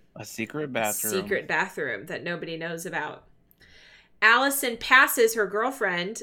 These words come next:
Speaker 2: on the way to the bathroom, and her girlfriend tries to stop her, and she says, "I'll just be five minutes, it's fine." But I'm sure, why wouldn't you just be like, "I'm going to the bathroom"? <laughs>
Speaker 1: Yeah, I know.
Speaker 2: So the bathroom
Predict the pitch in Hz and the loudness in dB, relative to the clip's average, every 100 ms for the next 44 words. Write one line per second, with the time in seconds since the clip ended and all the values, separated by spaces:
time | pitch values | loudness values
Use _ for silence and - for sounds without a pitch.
0 | - 185 185 190 190 190 185 185 - 381 | -10 -8 -4 -2 -2 0 0 0 2 2
1 | 392 285 190 185 196 190 214 220 180 170 | 4 4 4 4 0 0 0 -2 -6 -8
2 | 180 _ _ _ _ _ _ _ _ - | -12 _ _ _ _ _ _ _ _ -8
3 | 208 202 277 277 247 262 226 208 190 277 | -6 0 2 2 2 2 2 0 -2 4
4 | 269 277 226 214 - 233 240 226 240 285 | 4 4 2 2 -2 -2 0 0 -2 0
5 | - 359 311 294 254 269 262 - 208 - | 0 2 4 4 2 -4 -4 -4 -10 -8
6 | 220 220 208 170 151 175 - - _ _ | -4 -2 -2 -4 -8 -12 -18 -20 _ _
7 | _ _ _ - _ _ 185 160 208 208 | _ _ _ -20 _ _ -4 -2 -2 -4
8 | - - - _ _ 262 381 427 381 285 | -8 -10 -12 _ _ 4 4 4 2 0
9 | 285 262 240 226 202 226 233 196 175 175 | -4 0 0 0 -2 -2 -2 -4 0 0
10 | 196 - - - 190 - _ _ - - | 0 -8 -10 -10 -12 -16 _ _ -20 -20
11 | - - 107 85 - 120 113 104 - _ | -10 -4 -2 -4 -4 -2 -2 -6 -10 _
12 | _ _ _ _ - - - - _ _ | _ _ _ _ -20 -20 -20 -20 _ _
13 | _ _ - 311 302 285 - 202 202 - | _ _ 0 4 4 4 0 -4 -6 -2
14 | 320 554 554 226 190 175 175 202 | -2 -2 -2 2 4 4 0 -8